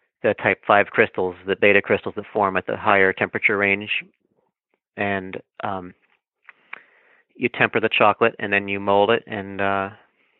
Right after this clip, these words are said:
package it and send it away. If you're gonna do drink chocolates, you might not need to temper it because it, it's a wasted step. And, um, as for how my process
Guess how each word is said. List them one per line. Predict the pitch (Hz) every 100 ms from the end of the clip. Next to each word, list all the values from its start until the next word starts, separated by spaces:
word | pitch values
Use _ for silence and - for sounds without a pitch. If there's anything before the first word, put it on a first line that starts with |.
| _ _ _ -
package | 104 - 110
it | -
and | -
send | 104
it | 104
away. | 113 95
If | -
you're | 117
gonna | 113 101
do | 107 92 _ -
drink | 110 - -
chocolates, | - 107 - -
you | 101
might | 101 98
not | 95
need | 95
to | -
temper | - 113 107
it | -
because | - 98 90
it, | - _ _ _ _
it's | _ 95
a | 95
wasted | 95 - 95
step. | - 101 - - _ _ _ _ _ _ _ _ _ _ -
And, | 117 104
um, | 107 104 98 101 _ _ _ _ - - _ _ _
as | 135 135 -
for | 143 127 -
how | 135
my | 131 135
process | - 135 127 120